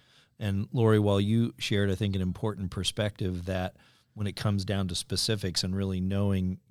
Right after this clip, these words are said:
knowing, knowing your child, you don't, you know them better than anybody else. I still think there's a really important part to play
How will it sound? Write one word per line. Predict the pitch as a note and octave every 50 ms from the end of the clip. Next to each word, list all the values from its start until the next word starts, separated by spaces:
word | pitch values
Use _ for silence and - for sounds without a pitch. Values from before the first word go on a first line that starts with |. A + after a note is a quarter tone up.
| - A2+
knowing, | G#2+ G2+ G#2+ A2 A2+ G#2+ G2+ F#2+ F#2+ F#2+
knowing | F#2+ F#2+ F#2+ F#2+ F#2 F#2 F#2
your | F2 F2
child, | - - - G#2 G2 G2 F#2 F2 F2 F2 F2 - - A2
you | G#2 G#2+ G2+
don't, | G2+ G2+ F#2+ F#2+ - -
you | A2 A2 A2
know | G#2 G#2 G2 F#2+
them | F2+ F#2+ F#2 F#2
better | F#2 F#2+ F#2+ F#2+ F#2
than | F2 F#2 F#2
anybody | F#2+ F#2 F2+ F2+ E2+ F2+ F2+ F2 F2+
else. | F#2+ F#2+ F2+ E2+ F2 F2+ - - - - - - - _ _ _ _ -
I | A2
still | - - - C#3 C3
think | B2 - A#2+ A2 G#2 G2
there's | G#2 G2 G2+ F#2+ F#2
a | G2
really | F#2 G2+ G#2+ G#2 G2+ G2
important | F#2 F2+ - G#2+ G2 - - F#2+ F#2+ F#2 F2+ - _ _ _ _ _ _ _
part | - A2 A2 G2+ -
to | - G2
play | D#2+ - - - G#2+ G#2+ G2+ F#2+ F#2 F#2 F#2 F2+ F#2